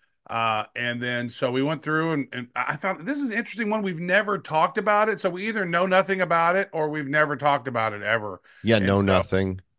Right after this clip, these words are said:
Speaker 2: Yeah, know
Speaker 1: Yeah.
Speaker 2: nothing. Well, the first
Speaker 1: Joel
Speaker 2: one
Speaker 1: knows nothing about any of this.
Speaker 2: I don't,
Speaker 1: Um,
Speaker 2: I don't
Speaker 1: that's
Speaker 2: know.
Speaker 1: okay.
Speaker 2: I don't
Speaker 1: He's
Speaker 2: know anything.
Speaker 1: <laughs>
Speaker 2: Uh, as of now, um, the ranking of the first one that we're gonna look at is number ninety-nine in the crypto market cap. It is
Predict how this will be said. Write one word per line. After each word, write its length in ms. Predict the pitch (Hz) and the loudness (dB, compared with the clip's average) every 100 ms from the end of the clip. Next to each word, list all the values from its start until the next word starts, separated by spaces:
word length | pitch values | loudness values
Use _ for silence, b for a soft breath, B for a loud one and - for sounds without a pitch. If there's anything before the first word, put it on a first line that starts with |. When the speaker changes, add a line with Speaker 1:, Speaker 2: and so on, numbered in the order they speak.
| - | 2
Speaker 2:
Yeah, 140 | 123 | 4
know 160 | 135 135 | 6 6
Speaker 1:
Yeah. 60 | |
Speaker 2:
nothing. 480 | 131 127 131 139 131 | 6 4 4 0 0
Well, 100 | 139 | 2
the 80 | 135 | 2
first 260 | 127 214 262 | 4 4 6
Speaker 1:
Joel 240 | 240 254 | 8 8
Speaker 2:
one 20 | |
Speaker 1:
knows 260 | 208 214 151 | 8 6 4
nothing 460 | 180 185 190 185 165 | 2 4 4 2 2
about 260 | 151 147 | 4 2
any 260 | 147 180 196 | 2 -2 -2
of 80 | 196 | -2
this. 400 | 202 208 208 - - | 0 -2 -6 -14 -8
Speaker 2:
I 220 | 131 131 | -2 -2
don't, 20 | |
Speaker 1:
Um, 160 | 123 120 - | -2 -6 -10
Speaker 2:
I 40 | |
don't 80 | 113 | -4
Speaker 1:
that's 180 | 120 92 | -4 -2
Speaker 2:
know. 60 | 90 | -4
Speaker 1:
okay. 140 | - - _ - | -6 -8 _ -8
Speaker 2:
I 100 | 90 | -4
don't 100 | 87 | -2
Speaker 1:
He's 80 | 78 | -2
Speaker 2:
know 160 | 69 | -4
anything. 440 | 71 73 71 71 69 | -4 -4 -6 -8 -10
Speaker 1:
<laughs> 360 | - - - - 160 - - | -6 -4 -2 -4 -6 -6 -2
Speaker 2:
Uh, 200 | - 87 - | 2 2 4
as 260 | 139 143 131 | 6 6 6
of 140 | 123 | 4
now, 560 | 123 131 120 98 95 - | 6 6 8 6 4 0
um, 460 | - 92 87 90 90 | -4 0 0 0 -2
the 320 | 85 92 90 | -2 -2 0
ranking 560 | 87 98 113 113 98 98 | 0 2 2 0 -2 0
of 140 | 92 | -2
the 60 | 82 | -2
first 380 | - 95 107 - | 0 0 0 0
one 160 | 92 | 0
that 160 | 90 64 | 0 -2
we're 140 | 87 | -2
gonna 160 | 82 85 | -2 0
look 280 | 85 90 92 | 0 0 2
at 320 | 87 87 - | 2 2 0
is 300 | 87 82 - | -2 -2 0
number 300 | 101 92 90 | 0 2 2
ninety-nine 840 | 85 87 101 90 85 87 95 98 | 2 2 2 2 0 2 4 2
in 120 | 87 | 0
the 40 | 80 | -4
crypto 360 | - 85 80 82 | -2 -4 -2 -2
market 340 | 82 82 80 | 0 -2 -4
cap. 300 | 95 87 - | 2 2 2
It 120 | 92 | 2
is 180 | 92 87 | 2 2